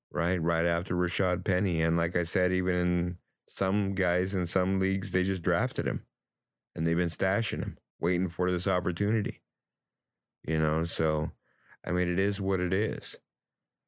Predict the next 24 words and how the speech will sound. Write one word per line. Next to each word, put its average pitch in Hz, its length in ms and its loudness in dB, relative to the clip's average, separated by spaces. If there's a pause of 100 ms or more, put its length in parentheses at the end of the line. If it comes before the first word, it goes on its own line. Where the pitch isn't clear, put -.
(160)
you - 100 -6
know, 85 240 2
and 82 280 -2 (360)
it, - 220 0 (120)
it, 101 320 -2
the 131 140 0
other 127 160 0
thing, 117 240 0
guys, 107 320 0
is, 98 160 0
is 92 260 0
just 98 220 0
remember 92 460 2
that 90 180 0
these 101 240 0
guys 101 420 0 (140)
just, 92 300 0 (280)
you 95 120 0
know, 92 100 2
temper 135 340 0
your 107 200 2
expectation. 85 800 -2 (460)
One 101 360 0
game 104 560 0